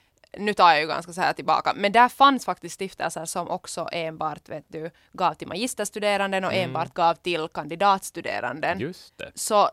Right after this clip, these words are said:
Speaker 1: eh, det här är ju, när det kommer till de här stiftelserna, att sök någonting som du kan koppla det du gör tydligt. Och inte behöver det alltid heller vara tydligt, men få det på något sätt att bara liksom gå ihop.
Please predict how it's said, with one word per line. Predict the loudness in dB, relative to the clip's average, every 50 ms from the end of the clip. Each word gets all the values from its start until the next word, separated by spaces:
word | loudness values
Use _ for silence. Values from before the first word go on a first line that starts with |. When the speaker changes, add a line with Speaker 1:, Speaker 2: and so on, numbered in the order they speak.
| -2 -6 -2
Speaker 1:
eh, | 2 4 4 4 2
det | 2 0
här | 2 6 6 6 8
är |
ju, | 6 4 4 2 2 2 2 0
när | 0 0 0
det | 0
kommer | 0 0 0 0 2 4 2 2
till | 0 -2 -4
de | -4
här | -6 -4
stiftelserna, | -4 -4 -6 -4 -4 -4 -4 -4 -2 -2 -2 -2 -2 _ _ _ _ _ _ _ _
att | 4 4 4 4 2 _ _ _ _ _ _ _ _ _ _ _ _ _ -10
sök | -6 -2 2 4 4 4 4 2
någonting | 2 2 4 2 2 -2 _ -6 -4 -4 -4 -6 -8 -10
som | -6 -6 -4 -4 -4 -6
du | -6 -2
kan | -2 -2 -2 -2
koppla | -2 -2 -2 -2 -4 _ -6 -4 -2 -2 -4 -4 -10 _ _
det | -6 -4 -4 -4
du | -4 -4 -4 -4
gör | -4 -4 -4 -4 -6 -6 -8 -10 -12 _ _ _ -4
tydligt. | -2 -2 0 -2 -2 -4 -6 -4 -4
Och | -6 -8 -8 -10 -18 -20 -20 -14 -12
inte | -12 -2 0
behöver | 2 2 4 4
det | 4 4 4
alltid | 2 0 0
heller | 2 4 4 4
vara | 2 0
tydligt, | 0 -2 0 0 0 0 0 -2 -4
men | -2 -4 -4
få | -2 2 4 4 4
det | 4 2
på | -2 -2 -2
något | -2 -2 -2 -2 -4
sätt | -6 -6 -4 -2
att | -2 -2 -2 -4 _ _ _ _ _ _ _
bara | -6 -2 0 2 2 2 0
liksom | -2 -6 -10 -10 -10 -10 -10 -8
gå | -6 -4 -2 -2 -2
ihop. | -4 -6 -8 -8 -6 -6 -6 -6 -8